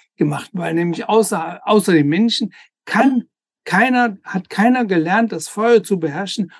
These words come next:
oder jetzt ein Herd zu haben oder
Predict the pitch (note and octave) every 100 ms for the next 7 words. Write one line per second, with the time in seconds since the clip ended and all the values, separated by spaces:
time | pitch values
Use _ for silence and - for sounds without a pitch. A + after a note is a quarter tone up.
0 | _ - E3+ E3 C#3 E3+ E3+ F3 D#3+ C#3+
1 | - _ _ E3+ G#3 G3+ E3+ D3+ E3 E3+
2 | C#3 C#3 C3+